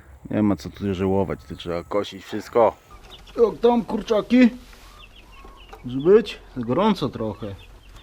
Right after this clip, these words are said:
Kurde, trzeba odchylić, ty. Żeby te nie zeżarły.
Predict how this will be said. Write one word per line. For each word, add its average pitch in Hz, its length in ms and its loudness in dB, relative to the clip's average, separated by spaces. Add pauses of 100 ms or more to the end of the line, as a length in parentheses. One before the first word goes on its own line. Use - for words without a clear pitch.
(180)
Kurde, 113 280 -10
trzeba 117 260 -6
odchylić, 117 600 -2
ty. 107 260 -2 (640)
Żeby 101 260 -8
te 143 260 0
nie 101 140 2
zeżarły. 95 560 -6